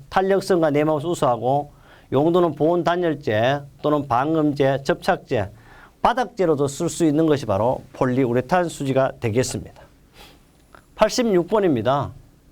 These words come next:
건설용 강재예요. 다른 말로 철근의 재료 시험 시 항목이 일반적으로 제외되는 것은 압축 강도 시험 뭐예요? 압축은 콘크리트에 사용하는 거고요. 인장 강도라든지, 인장 강도는 뭐 이렇게 셀을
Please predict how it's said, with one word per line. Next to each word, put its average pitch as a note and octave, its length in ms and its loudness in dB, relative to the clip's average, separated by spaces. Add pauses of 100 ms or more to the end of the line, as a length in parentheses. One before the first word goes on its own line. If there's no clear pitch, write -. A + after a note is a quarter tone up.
(760)
건설용 A3+ 600 2
강재예요. B2 720 0 (180)
다른 D3 220 0
말로 E3+ 260 -2
철근의 A#3+ 480 2
재료 E3 260 2
시험 E3+ 240 2
시 C#3 80 -2
항목이 D#3+ 360 0
일반적으로 F#3 560 2
제외되는 D#3 480 2
것은 A2+ 280 -2 (500)
압축 A#3 360 -2
강도 B3+ 320 2
시험 E3 240 0
뭐예요? D3 240 2
압축은 C#3+ 680 -2
콘크리트에 G3+ 760 0
사용하는 B2+ 580 0
거고요. G#2 680 -4 (320)
인장 F#3 320 2
강도라든지, D3+ 580 2
인장 G#3 220 2
강도는 D#3+ 280 2
뭐 C3+ 140 2
이렇게 C3+ 240 -2
셀을 F3 480 2